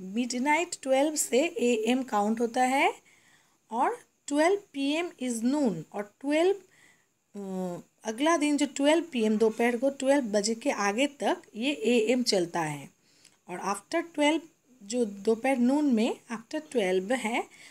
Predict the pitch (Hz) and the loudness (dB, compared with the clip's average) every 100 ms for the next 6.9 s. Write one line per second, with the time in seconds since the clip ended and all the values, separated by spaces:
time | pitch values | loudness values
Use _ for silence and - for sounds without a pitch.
0 | _ - - - 277 311 233 - 415 480 | _ -20 -14 -6 -4 -4 -6 0 0 0
1 | 233 247 392 403 - 202 208 285 415 - | -2 0 -2 -6 -8 -4 -2 -2 -4 -4
2 | - 208 196 151 208 - - 262 170 147 | -2 -2 -2 -6 -10 -10 -4 -2 -2 -8
3 | - _ - _ - 269 339 285 285 320 | -20 _ -20 _ -10 -6 -2 2 2 0
4 | 254 254 294 311 262 247 220 208 247 208 | -2 -4 -6 -2 2 2 2 0 -2 -2
5 | 208 214 285 220 185 190 302 - - 320 | -2 -2 -2 -2 -2 -2 -2 -2 -6 -8
6 | 277 254 214 170 156 147 143 143 | -2 2 2 0 -4 -6 -8 -10